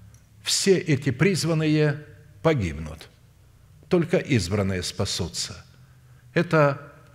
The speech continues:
призванные, вы знаете, когда строится какое-то большое строение, вокруг него, называется, леса строительные. Делаются такие леса,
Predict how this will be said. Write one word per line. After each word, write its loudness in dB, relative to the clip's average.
призванные, 2
вы 0
знаете, -2
когда 0
строится 0
какое-то 0
большое 0
строение, 0
вокруг 0
него, -2
называется, 2
леса 0
строительные. -2
Делаются 0
такие -2
леса, -2